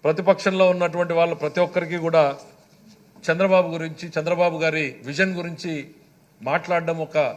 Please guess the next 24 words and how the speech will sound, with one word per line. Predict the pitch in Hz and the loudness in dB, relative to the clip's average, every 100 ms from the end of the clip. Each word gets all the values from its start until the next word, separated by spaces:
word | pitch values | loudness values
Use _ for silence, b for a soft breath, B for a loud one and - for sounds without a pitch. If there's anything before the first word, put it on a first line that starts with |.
| - | -8
పెద్ద | 143 156 | -6 -4
ఫ్యాషన్ | 151 147 170 170 | -2 0 0 -2
అయిపోయింది | 156 147 127 113 | -6 -6 -10 -12
అధ్యక్ష. | 101 101 - - _ _ - | -14 -16 -18 -20 _ _ -8
చెప్పాలి | 143 190 175 | 0 2 2
అధ్యక్ష, | 156 147 - 101 - _ _ _ _ _ _ _ _ _ _ _ _ _ _ - 127 | 0 -4 -8 -18 -20 _ _ _ _ _ _ _ _ _ _ _ _ _ _ -14 -4
వీళ్ళందరికీ | 147 147 185 190 196 175 156 - - - _ _ _ _ _ _ _ _ _ _ _ - | -2 2 2 2 0 -2 -4 -10 -20 -20 _ _ _ _ _ _ _ _ _ _ _ -8
ఈ | 143 | -6
విజన్ | 147 170 190 | -2 2 4
డాక్యుమెంట్ | 180 170 175 180 160 - | 4 2 0 -6 -8 -2
కళ్ళ | 156 180 | 0 0
ముందు | 185 180 160 147 - - 131 | -2 -4 -6 -8 -12 -16 -6
నేను | 151 | -4
మ-, | 151 151 | -2 -2
మొన్న | 143 160 190 | -2 -2 0
కూడా | 190 180 | 0 -2
చెప్పాను, | 180 180 - | -2 -2 -2
మళ్ళీ | 160 196 208 | 0 4 4
ఒక | 180 | 2
రెండు | 170 165 | -4 -2
మాటలు | 165 165 151 | -2 -2 -4
రిపీట్ | 147 180 160 147 | -6 -8 -6 -2
చేయాలి | 139 | -2
అధ్యక్ష. | 123 107 - | -4 -12 -18